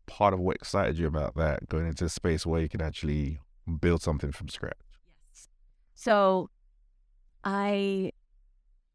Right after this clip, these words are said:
Speaker 2: I've now learned, right? I need, I need some chaos and unpredictability. I like to build things. I like fast growth. I don't like that six, nine percent growth. I wanna,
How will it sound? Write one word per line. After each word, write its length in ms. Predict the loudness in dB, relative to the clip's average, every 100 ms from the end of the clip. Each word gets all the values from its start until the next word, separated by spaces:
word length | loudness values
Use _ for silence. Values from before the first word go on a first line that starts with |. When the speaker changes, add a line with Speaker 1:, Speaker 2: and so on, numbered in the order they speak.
| _
Speaker 2:
I've 180 | 0 2
now 240 | 2 4 4
learned, 560 | 2 2 2 2 -2 -6 -10
right? 360 | -2 0 0 -2 -12 -20 _ _ _ -6
I 80 | -2
need, 580 | 0 2 2 2 0 -4 -16 _ _ _ -16 -6
I 80 | -2
need 180 | -2
some 180 | -4 -4
chaos 720 | -2 0 0 0 -4 -14 -18 -6
and 160 | -4 -2
unpredictability. 880 | -2 -2 -4 -2 -2 0 0 -4 -6 -14 -4
I 100 | 0
like 220 | 0 -2
to 100 | -6
build 320 | 2 2 2
things. 380 | -2 -2 0 -2
I 100 | -2
like 220 | 2 0 -2
fast 340 | -6 -6 -6 -2
growth. 380 | 0 0 0
I 80 | 0
don't 160 | 0 2
like 180 | 0 0
that 200 | -6 -6
six, 340 | -8 -8 -4
nine 300 | -4 -2 -4
percent 360 | -6 -2 -2 0
growth. 300 | 0 0 -2 -14 _ _ _ -2
I 120 | 0
wanna, 280 | 2 2 0